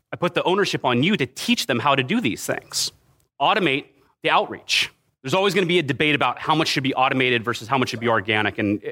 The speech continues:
and we can talk about this offline. But I believe that to be effective, and marketers, we understand this, some of it needs to be automated, even for salespeople. So Succedo is an application. I think they're based up Pacific Northwest, and they do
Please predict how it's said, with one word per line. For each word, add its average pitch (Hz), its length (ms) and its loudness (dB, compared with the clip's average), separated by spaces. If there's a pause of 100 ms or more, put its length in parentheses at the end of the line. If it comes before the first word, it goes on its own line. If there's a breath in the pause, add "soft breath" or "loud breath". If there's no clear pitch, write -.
(140)
and 110 320 0
we 127 80 0
can 123 100 2
talk 117 220 0
about 110 180 0
this 104 140 -10
offline. 95 460 0 (100)
But - 300 -2
I 135 80 0
believe 139 400 0
that 147 160 -2
to 147 120 -4
be 143 160 2
effective, 131 800 -2 (140)
and 117 100 0
marketers, 117 400 2
we 107 100 0
understand 101 460 2
this, 76 140 -6
some 117 240 0
of 117 80 -2
it - 60 -6
needs 110 180 -2
to 98 80 -16
be 101 100 0
automated, 92 460 -2 (320)
even 147 180 2
for 156 140 -4
salespeople. 113 600 -2 (440 soft breath)
So 151 100 -2
Succedo 202 360 2
is 160 80 2
an 156 60 2
application. 127 640 0
I 123 60 -6
think 117 140 0
they're 113 80 0
based 110 320 2 (100)
up - 300 0
Pacific - 280 -2
Northwest, 110 400 -2 (440 soft breath)
and 135 260 0 (100)
they 139 220 0
do 127 560 0